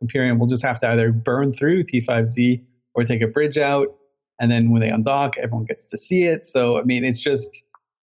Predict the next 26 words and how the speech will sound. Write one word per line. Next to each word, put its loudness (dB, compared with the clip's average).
it's -2
gonna 2
be 2
a 2
rapid 0
response, 0
small 2
fleets, -4
uh, -4
for 0
the 4
next 0
<laughs> -10
couple 0
weeks 0
here. 0
Uh, -2
we 2
also 0
saw 0
Pappy 2
forces 0
just -2
in 0
Tosis, 0
like, -2